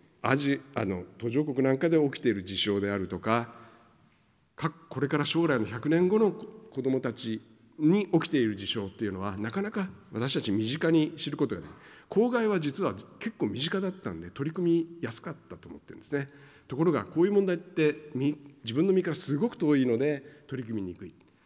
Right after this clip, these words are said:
で、こういうような多様な側面からの判断、目標設定をどう行うか。で、その中では、まあ、新しい技術、例えば、もっと携帯みたいなことして、皆さん情報を得るのはすごく早くなりました。悪い面もあるけど、いい面に使っていくことも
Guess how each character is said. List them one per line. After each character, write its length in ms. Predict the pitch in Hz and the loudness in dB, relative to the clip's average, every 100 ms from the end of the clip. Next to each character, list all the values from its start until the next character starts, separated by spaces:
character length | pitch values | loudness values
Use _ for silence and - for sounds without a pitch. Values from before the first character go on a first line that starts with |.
| _ _ - | _ _ -10
で、 80 | 113 | -4
こ 140 | 151 | 2
う 40 | 170 | 4
い 40 | |
う 20 | |
よ 60 | 185 | 6
う 20 | |
な 100 | 165 | 4
多 140 | 165 147 | 2 2
様 160 | 165 | 4
な 80 | 180 | 2
側 240 | 165 165 | 0 -2
面 160 | 180 165 | 0 0
か 100 | 165 | 0
ら 80 | 139 | 0
の 80 | 117 | 0
判 320 | 147 143 120 | 0 0 0
断、 300 | 107 95 - | -2 -6 -6
目 180 | 110 110 | -8 -6
標 180 | - 123 | -4 -2
設 180 | 135 117 | -2 -4
定 60 | |
を 40 | 104 | 0
ど 140 | 151 | 0
う 60 | 175 | 0
行 100 | 117 | -4
う 40 | 95 87 | -8 -14
か。 180 | - - _ - _ _ - - | -18 -20 _ -20 _ _ -20 -2
で、 200 | 143 139 | 0 2
そ 100 | 160 | 4
の 60 | 180 | 4
中 200 | 220 233 | 4 4
で 60 | |
は、 240 | 202 165 156 | 4 2 -2
ま 120 | - 135 | -4 -4
あ、 40 | |
新 200 | 139 147 | -2 -2
し 160 | 151 180 | -2 -4
い 40 | |
技 80 | 131 | -2
術、 360 | 131 95 92 - 104 | -4 -6 -14 -14 -8
例 60 | 127 | -4
え 40 | |
ば、 160 | 180 147 - - - _ - | -2 -4 -8 -20 -20 _ -8
も 120 | 120 | -8
っ 20 | |
と 260 | - 101 90 | -6 -6 -6
携 140 | - 113 | -6 -4
帯 120 | 117 | -2
み 80 | 123 | -2
た 100 | 143 | 0
い 20 | |
な 120 | 135 120 | 0 0
こ 100 | 117 | -4
と 100 | 131 | -6
し 60 | |
て、 240 | 139 113 - | -2 -4 -4
皆 340 | 120 127 127 135 | -4 -2 -2 -2
さ 80 | |
ん 200 | 113 90 87 | -4 -6 -8
情 140 | 110 120 | -6 -4
報 120 | 139 | -2
を 20 | |
得 120 | 135 | 0
る 80 | 170 | 0
の 120 | 147 | 0
は 100 | 92 85 | -2 -6
す 80 | 104 | -8
ご 80 | 165 | -8
く 80 | 87 | -6
早 160 | 104 | -8
く 80 | 120 | -6
な 80 | 90 | -6
り 80 | 92 | -8
ま 80 | |
し 80 | 95 | -10
た。 80 | - _ - - - | -14 _ -20 -20 -6
悪 200 | 117 180 | -2 0
い 40 | |
面 160 | 202 208 | 2 0
も 80 | 202 | -2
あ 40 | |
る 60 | 208 | -4
け 120 | 220 | -2
ど、 200 | 240 247 - | -2 -4 -6
い 120 | 151 | -2
い 40 | 151 | 2
面 240 | 123 110 | 2 2
に 120 | 98 | -2
使 160 | 80 107 | -6 -12
っ 60 | 98 | -8
て 120 | 107 | -8
い 40 | |
く 60 | 101 | -6
こ 100 | 113 | -2
と 80 | 160 | 0
も 200 | 131 | 0